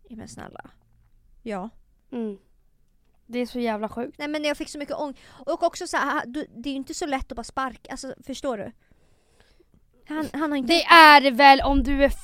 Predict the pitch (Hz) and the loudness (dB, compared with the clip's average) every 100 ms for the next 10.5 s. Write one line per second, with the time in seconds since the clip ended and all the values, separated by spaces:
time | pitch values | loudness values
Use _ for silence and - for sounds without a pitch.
0 | - 302 - - - 262 988 988 988 1017 | 0 2 2 -2 0 0 -2 -4 -4 -6
1 | - _ 285 320 330 320 - - 277 226 | -8 _ -4 0 2 2 -2 -4 -6 -6
2 | 220 - 226 220 240 233 214 220 220 262 | -8 -4 -6 -2 -4 -2 -6 -10 -6 -4
3 | 269 254 - 233 254 233 240 233 240 220 | -2 -4 -6 -8 -10 -10 -8 -6 -6 -4
4 | 214 202 156 127 226 262 330 330 330 - | -4 -4 -4 -8 -4 2 4 4 2 4
5 | 302 240 - 339 233 208 202 170 320 - | 6 6 8 8 6 -2 -6 -2 0 0
6 | 311 311 269 311 - - - - - - | 0 0 0 -2 -4 -12 -20 -20 -20 -12
7 | 226 - 359 - 320 - - 285 269 294 | -8 -2 -2 -2 -4 -2 0 0 2 0
8 | 269 277 - 311 262 - 247 247 254 277 | 0 -4 0 2 2 2 0 2 0 0
9 | 294 233 302 370 240 233 269 277 - 269 | 0 2 4 4 4 0 0 -4 -6 -8
10 | 226 226 233 - 254 | -8 -14 -14 -16 -16